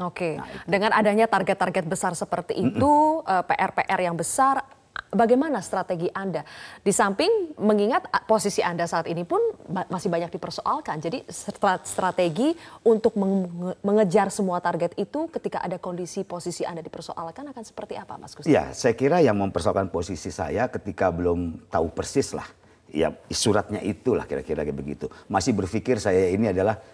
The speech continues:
Speaker 2: ketua umum P S S I, kira-kira
Speaker 1: Mhm.
Speaker 2: begitu kan.
Speaker 1: Mhm.
Speaker 2: Oke, eh, bagi saya ya nggak apa-apa. Nanti mungkin saya ketemu dengan mereka-mereka.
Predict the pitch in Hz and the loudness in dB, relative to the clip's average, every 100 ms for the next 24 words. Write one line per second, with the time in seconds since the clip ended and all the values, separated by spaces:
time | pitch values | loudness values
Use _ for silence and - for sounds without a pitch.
0 | _ - - 85 98 92 80 - 98 - | _ -6 0 0 0 -2 -2 0 0 2
1 | 117 78 80 92 107 101 110 - 78 80 | 2 4 2 4 4 4 2 0 -2 -4
2 | 73 - - - 117 85 - - - _ | -8 -16 -8 -6 0 -2 -2 -14 -20 _
3 | - 131 131 127 123 131 156 175 190 - | -2 2 4 2 0 2 2 4 2 -2
4 | 87 82 - 73 98 98 76 - - 71 | -2 -2 -4 -2 -2 -2 -6 -10 -12 -4
5 | 101 92 - 76 87 82 82 87 90 82 | 0 0 -2 -4 -4 -4 -6 -6 -4 -2
6 | 69 71 69 73 71 73 69 82 90 | -4 -4 -8 -10 -6 -6 -4 -4 -4